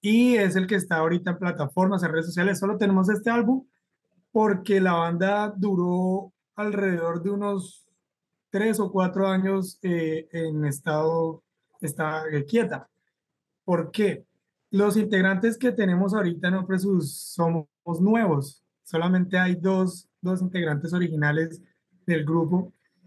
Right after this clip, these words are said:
Eh, por, eh, por distintos motivos los otros se fueron retirando y por ese motivo Opressus estuvo muy tiemp-, un,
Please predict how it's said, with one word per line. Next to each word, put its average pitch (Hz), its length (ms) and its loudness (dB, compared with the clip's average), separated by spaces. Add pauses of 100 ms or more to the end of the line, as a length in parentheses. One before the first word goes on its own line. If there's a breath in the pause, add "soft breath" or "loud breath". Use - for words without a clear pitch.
(640)
Eh, 156 320 2
por, 165 160 2
eh, 156 160 4
por 156 240 0
distintos 160 420 0
motivos 170 380 4
los 175 160 2
otros 156 240 0
se 180 80 2
fueron 160 240 2
retirando 202 480 2
y 196 60 2
por 185 240 -2
ese 156 160 -4
motivo 165 420 2
Opressus 170 460 -2
estuvo 156 500 -2
muy 165 220 -4
tiemp-, 175 320 -2
un, 170 180 -4